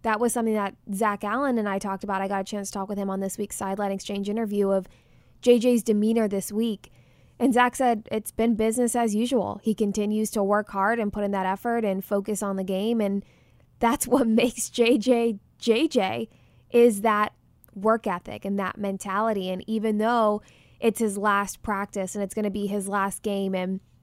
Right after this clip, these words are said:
yes, I'm sure he will be feeling all of that, and it won't hit him till afterwards, probably even a couple weeks when he's taking more than just one day off of the <laughs> entire year.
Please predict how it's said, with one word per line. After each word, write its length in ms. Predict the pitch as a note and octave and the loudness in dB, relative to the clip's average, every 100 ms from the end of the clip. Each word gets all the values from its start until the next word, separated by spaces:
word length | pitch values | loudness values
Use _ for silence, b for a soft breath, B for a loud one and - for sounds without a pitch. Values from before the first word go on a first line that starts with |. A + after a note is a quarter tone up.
| - | -2
yes, 340 | G#3+ A3 G3+ | 2 2 2
I'm 120 | A3 G3+ | -2 -2
sure 240 | A3+ G#3 | -2 -2
he 140 | G3 | -2
will 140 | G#3 G#3 | 0 0
be 120 | G#3 | 0
feeling 480 | - A3 G#3+ G3+ G3 | -2 0 0 0 -2
all 240 | - G3+ G3 | 0 0 0
of 80 | F#3+ | 0
that, 260 | F#3 F3 | -2 -2
and 140 | - G3 | -4 -4
it 120 | F#3 _ _ | -4 _ _
won't 320 | G#3 A#3 A3 G3+ | 0 2 2 -2
hit 180 | G#3+ | -4
him 140 | F#3+ G3 | -4 -6
till 180 | G3+ - | -6 -4
afterwards, 760 | A3 A3+ - F#3 F3 F#3+ - - | -4 -4 -4 -4 -2 -4 -6 -2
probably 300 | A#3 G#3 G#3+ | 2 4 2
even 180 | G3+ G3 | 2 0
a 160 | F#3 b b b b b b - | -2 b b b b b b 4
couple 280 | C4+ A3 | 6 6
weeks 320 | G#3 D4+ B3 - | 4 4 2 0
when 120 | A3 | 2
he's 220 | G#3 G3+ | 2 0
taking 360 | - A3+ A3 G#3+ | 0 0 2 2
more 240 | G#3 A3 | 4 4
than 180 | G#3 G3+ | 2 0
just 380 | G#3 G3+ - - _ _ - - | 0 -2 -6 -14 _ _ -20 -8
one 400 | G3 A3+ A3 G#3 | 0 2 4 2
day 260 | G#3+ G#3+ G3 | 2 2 2
off 580 | A3+ G#3 F3+ A3 - - - | 4 6 4 0 -6 -14 -8
of 120 | G3+ | -2
the 140 | A3 | 0
<laughs> 0 | |
entire 440 | A3+ B3 G3+ F#3+ F3+ | 2 2 2 2 0
year. 480 | G#3 C#4 G3+ G#3 | 0 2 2 0